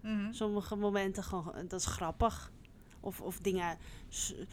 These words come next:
Speaker 2: stomme dingen uitlokken gewoon. En dan, ja. Ja.
Speaker 1: En in welke
Speaker 2: Gewoon
Speaker 1: situatie ben jij,
Speaker 2: niet
Speaker 1: ben jij dan
Speaker 2: nadenken.
Speaker 1: zo lekker kinds?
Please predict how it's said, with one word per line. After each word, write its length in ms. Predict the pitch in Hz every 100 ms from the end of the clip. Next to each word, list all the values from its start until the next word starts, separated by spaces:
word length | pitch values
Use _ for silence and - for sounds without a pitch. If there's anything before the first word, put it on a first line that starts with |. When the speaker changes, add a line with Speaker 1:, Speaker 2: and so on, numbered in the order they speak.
| - - -
Speaker 2:
stomme 320 | - 220 196
dingen 200 | 196 190
uitlokken 640 | 202 220 233 226 214 202
gewoon. 480 | - 208 196 190 190 - - - -
En 160 | -
dan, 400 | 196 185 185 175 - -
ja. 260 | 202 175 - - - - - - - - - - - - - -
Ja. 160 | 427 381 - - - - - - - - - -
Speaker 1:
En 120 | 208
in 60 | 220
welke 240 | 240 233
Speaker 2:
Gewoon 180 | 208 226
Speaker 1:
situatie 460 | 208 220 220 - 208
ben 160 | 190 190
jij, 260 | 180 180
Speaker 2:
niet 120 | 190
Speaker 1:
ben 100 | 175 185
jij 80 |
dan 180 | 185 170
Speaker 2:
nadenken. 200 | 180 175
Speaker 1:
zo 180 | 175 165
lekker 220 | 175 170
kinds? 440 | - 196 330 -